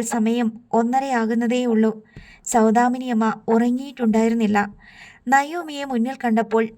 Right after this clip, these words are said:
മുൻപൊരിക്കലും തോന്നാത്ത പോലെ ഒരാശ്വാസവും സന്തോഷവും തോന്നി സൗദാമിനിയമ്മയ്ക്ക്. അവളെ കാണുന്നതുവരെ എന്തെല്ലാം പേടികളിലൂടെയാണ്, എത്രയെത്ര വിചിത്രമായ സംശയങ്ങളിൽ കൂടിയാണ് താൻ കടന്നുപോയതെന്ന് അവർ സ്വയം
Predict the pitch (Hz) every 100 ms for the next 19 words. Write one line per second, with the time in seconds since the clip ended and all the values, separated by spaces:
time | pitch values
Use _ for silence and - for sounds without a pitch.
0 | 220 254 294 311 247 240 233 233 233 220
1 | 233 247 269 262 226 240 233 - 247 254
2 | 220 214 240 226 240 233 226 - 247 220
3 | 240 269 262 240 214 214 214 - - -
4 | - 233 214 220 220 233 202 208 220 -
5 | - _ _ _ _ _ - 214 226 240
6 | 240 220 247 285 277 233 240 233 - -
7 | _ 190 208 220 240 247 262 254 226 226
8 | 262 269 277 269 247 226 226 - - -
9 | - 226 233 302 320 320 294 240 240 294
10 | 285 277 269 - 220 220 269 269 277 277
11 | 277 277 254 233 233 226 240 220 220 254
12 | 233 220 220 220 214 - - - - 208
13 | 226 220 226 214 226